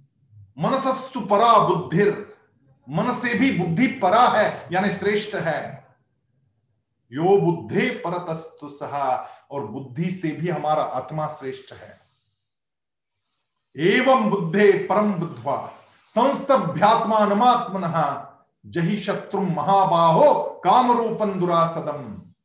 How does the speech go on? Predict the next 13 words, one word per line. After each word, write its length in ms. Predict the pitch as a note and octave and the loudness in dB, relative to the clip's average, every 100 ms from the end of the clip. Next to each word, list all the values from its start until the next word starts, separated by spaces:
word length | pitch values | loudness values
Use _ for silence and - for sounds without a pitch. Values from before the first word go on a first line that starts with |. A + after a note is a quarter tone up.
| _ _ _ _ _ _ _ _ _ _ _ _ _ _ _ _ _ _ _ | _ _ _ _ _ _ _ _ _ _ _ _ _ _ _ _ _ _ _
और 120 | C3 C3+ | -12 -10
इसलिए 340 | C#3+ F3+ F3+ | -8 -6 -4
हमारी 340 | D#3+ C#3+ D#3 | -2 -2 -2
बुद्धि 380 | A2 C3 - D#3+ | -4 -12 -8 -6
को 480 | E3 C3+ - - - _ _ _ - | -6 -8 -10 -16 -20 _ _ _ -4
सजग 140 | E3+ | 0
रखना, 640 | F#3+ D3 C3 D3 D3+ - - _ - - _ _ _ _ _ _ _ _ - | 0 -2 -6 -8 -10 -14 -20 _ -20 -20 _ _ _ _ _ _ _ _ -4
हमारे 300 | D3 G#3+ G3 | 2 4 4
विवेक 440 | F3 A3+ C#4 - | 2 0 0 0
को 160 | G#3+ - | -2 0
सदैव 420 | G#3+ B3 A#3 E3 | 0 2 2 2
जागृत 380 | F#3 G#3+ A3+ G3 | 2 2 0 -2
रखना, 520 | F3+ E3 F#3+ - | -6 -6 -8 -10